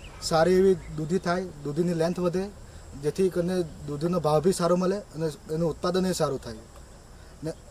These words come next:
એનો બજાર ભાવ એ સારો મળે. આ બધી પ્રાકૃતિક ખેતી થકી પહેલાં કરતાં મારી આવક ખૂબ એવી સારી વ-, વધી છે, જેથી હું મારા ગામના ગ્રામ સેવકશ્રી તથા મારી જિલ્લા ખેતીવાડી શાખા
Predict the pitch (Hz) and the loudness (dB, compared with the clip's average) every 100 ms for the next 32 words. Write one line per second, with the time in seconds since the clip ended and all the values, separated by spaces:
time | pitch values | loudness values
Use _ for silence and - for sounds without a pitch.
0 | - 165 160 151 190 175 175 175 160 147 | -4 0 2 4 4 6 6 6 4 0
1 | 131 120 113 - - - - - - - | -2 -4 -8 -16 -20 -20 -20 -20 -20 -20
2 | - - - - - - - - - - | -20 -20 -20 -20 -20 -20 -20 -20 -18 -8
3 | 165 170 175 151 135 180 185 202 - 170 | -4 -2 -2 -4 -6 -8 -6 -6 -6 -6
4 | 190 185 156 156 170 165 - - - - | -4 -6 -8 -12 -12 -18 -20 -20 -20 -18
5 | 240 - - 143 175 196 - 156 143 151 | -18 -16 -6 -2 0 -2 -2 -4 -4 -2
6 | 170 175 - 180 170 180 175 139 175 156 | -2 -4 -4 -4 0 0 -2 -4 0 0
7 | 147 139 139 175 190 180 143 - 185 175 | 0 -4 -6 -6 -6 -6 -6 -4 -6 -6
8 | - - - 151 170 156 165 160 160 175 | -14 -20 -16 -6 -4 -2 -2 0 -2 -2
9 | 156 147 165 180 180 - 185 190 185 - | -4 -2 -2 -4 -6 -6 -6 -6 -10 -20
10 | - - 143 165 170 156 151 151 175 151 | -20 -14 -4 -2 0 -2 -4 -4 -4 -6
11 | 151 160 175 160 180 175 180 185 - 175 | -8 -6 -6 -6 -4 -4 -2 -4 -6 -8
12 | 165 175 185 | -6 -6 -8